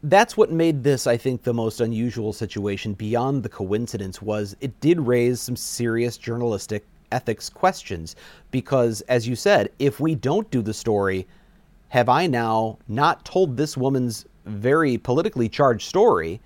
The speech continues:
because of, you know, to, out of protection of someone related to one of our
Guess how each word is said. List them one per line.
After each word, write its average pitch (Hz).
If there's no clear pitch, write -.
because 135
of, 120
you 131
know, 120
to, -
out 139
of 117
protection 123
of 107
someone 104
related 101
to 104
one 98
of 95
our 90